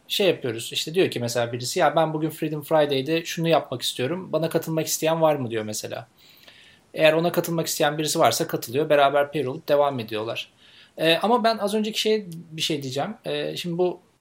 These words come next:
e, transparency'nin aslında, e, suistimal edilmesi, şeffaflığın suistimal edilmesi konusu, e, ya işte burada şey çok önemli. Yani organizasyonun,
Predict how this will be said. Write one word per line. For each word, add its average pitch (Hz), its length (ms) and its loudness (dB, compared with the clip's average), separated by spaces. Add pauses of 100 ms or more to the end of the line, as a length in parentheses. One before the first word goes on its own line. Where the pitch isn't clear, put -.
(120)
e, 147 300 -8
transparency'nin 170 800 0
aslında, 165 640 0 (200)
e, 147 360 -8
suistimal 160 640 2
edilmesi, 147 500 -2
şeffaflığın 160 560 0
suistimal 151 560 -2
edilmesi 147 380 -4
konusu, 156 460 -4 (640)
e, 139 100 -4 (840)
ya 147 380 2 (640)
işte 190 240 -2
burada 220 200 2
şey 214 180 4
çok 208 180 0
önemli. 120 440 0
Yani 117 440 -2 (560)
organizasyonun, 160 1040 0